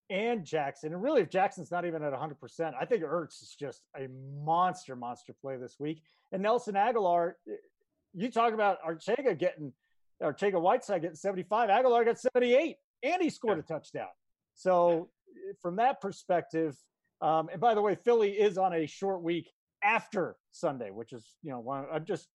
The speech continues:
Speaker 1: justifying
Speaker 2: Stop trying
Speaker 1: being,
Speaker 2: to save
Speaker 1: no, I'm
Speaker 2: yourself.
Speaker 1: justifying being a
Speaker 2: Stop trying to
Speaker 1: dumbass.
Speaker 2: save yourself.
Speaker 1: Yeah, I'm, I, I, I think I didn't, did I?
Speaker 2: <laughs>
Speaker 1: Forty-seven and a half game total. Kevin, high,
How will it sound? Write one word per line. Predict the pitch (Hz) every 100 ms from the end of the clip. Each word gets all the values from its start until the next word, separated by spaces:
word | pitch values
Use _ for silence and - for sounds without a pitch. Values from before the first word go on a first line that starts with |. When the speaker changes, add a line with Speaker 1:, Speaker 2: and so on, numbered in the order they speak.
| _ -
Speaker 1:
justifying | 170 - 160 165 147
Speaker 2:
Stop | 139 147
trying | 151
Speaker 1:
being, | 180
Speaker 2:
to | - 156
save | - 151
Speaker 1:
no, | 679
I'm |
Speaker 2:
yourself. | 277 202
Speaker 1:
justifying | 302 277 - 277 262
being | 262 247
a |
Speaker 2:
Stop | 196 247
trying | 196 139
to | 107
Speaker 1:
dumbass. |
Speaker 2:
save | 131 123
yourself. | 110 - 101 95 _
Speaker 1:
Yeah, | 147
I'm, | 160 196 214
I, |
I, | 214 262 254 233 247 220 -
I |
think | 160 226 -
I | 147 120 117 _ -
didn't, | 127 107 -
did | 110
I? | 104 _ _
Speaker 2:
<laughs> | 151 247
Speaker 1:
Forty-seven | 277 247 - 254 247
and | 226
a |
half | 185 196 139 _ -
game | 196 165
total. | 180 156 117
Kevin, | 180 165 123 _ _ -
high, | 170 180 180